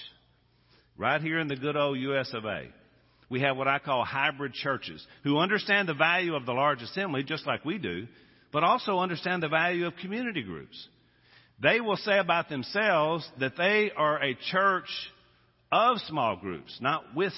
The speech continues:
small groups. That becomes a big difference. That defines and allows people to be discipled and to flourish as new Christians. And so for the last thirty years, us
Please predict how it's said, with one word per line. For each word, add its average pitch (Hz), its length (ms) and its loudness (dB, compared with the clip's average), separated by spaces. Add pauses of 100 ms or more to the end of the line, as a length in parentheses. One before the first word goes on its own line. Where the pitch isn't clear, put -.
small 87 240 -8
groups. 69 440 -18 (760)
That 139 160 -2
becomes 123 300 -6
a 107 40 -8
big 95 180 -6
difference. - 460 -14 (1120)
That 147 300 0
defines 127 840 -4
and 107 160 -6
allows 120 400 -4
people 104 260 -8
to 90 60 -10
be 87 140 -8
discipled 82 600 -10 (180)
and 87 100 -14
to 92 80 -12 (120)
flourish 143 420 -6 (580)
as 90 100 -8
new 98 160 -6
Christians. 110 640 -12 (760)
And 120 80 -2
so 170 140 -4
for 147 80 -4
the 139 80 -2
last 180 400 0
thirty 185 280 4
years, 156 500 2
us 165 180 2